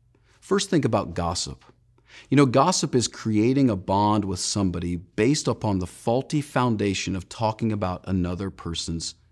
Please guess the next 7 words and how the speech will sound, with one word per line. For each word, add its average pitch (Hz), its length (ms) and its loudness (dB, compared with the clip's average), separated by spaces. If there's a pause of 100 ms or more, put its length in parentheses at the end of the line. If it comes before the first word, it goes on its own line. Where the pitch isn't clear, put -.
(120)
business. 82 640 -4 (680)
And 120 120 4
we 135 80 8
often 143 400 4
veil 107 560 4
gossip 92 580 -2
in 90 220 0